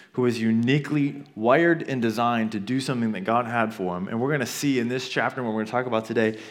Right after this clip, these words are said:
is the discovery process of how you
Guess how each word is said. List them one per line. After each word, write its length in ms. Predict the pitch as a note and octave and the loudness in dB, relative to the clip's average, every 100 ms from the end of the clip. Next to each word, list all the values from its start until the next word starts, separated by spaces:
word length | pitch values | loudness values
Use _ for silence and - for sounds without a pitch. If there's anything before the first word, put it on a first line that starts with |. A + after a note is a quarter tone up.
| - | -4
is 240 | B2 A#2 A2 | -2 0 0
the 100 | A2 | 0
discovery 760 | A2 - D#3+ F3+ E3+ B2+ G#2+ | 0 -2 4 4 4 2 0
process 560 | - G#2 F#2+ - G#2+ A#2+ | 0 -2 -2 -4 -4 -4
of 80 | A#2 | 0
how 140 | A#2 | 0
you 220 | C3 B2+ | 0 -4